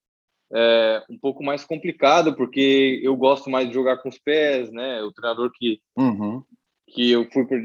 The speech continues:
Speaker 1: pra depois no, no Deportivo Pasto já foi, já não usava tanto goleiro, né?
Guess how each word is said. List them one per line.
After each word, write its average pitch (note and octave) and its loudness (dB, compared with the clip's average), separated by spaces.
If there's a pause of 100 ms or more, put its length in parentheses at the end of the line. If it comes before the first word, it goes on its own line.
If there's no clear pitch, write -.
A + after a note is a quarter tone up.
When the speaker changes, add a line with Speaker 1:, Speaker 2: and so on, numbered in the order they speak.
(120)
Speaker 1:
pra B2+ 2
depois A#2 -2
no, A#2+ -6
no A#2 -6
Deportivo A#2+ -6
Pasto A#2+ -2
já A#2 -4
foi, A#2+ -2 (720)
já A2 0
não A#2+ -10
usava A#2+ -4
tanto A#2+ -12
goleiro, C3+ 2
né? B2 -10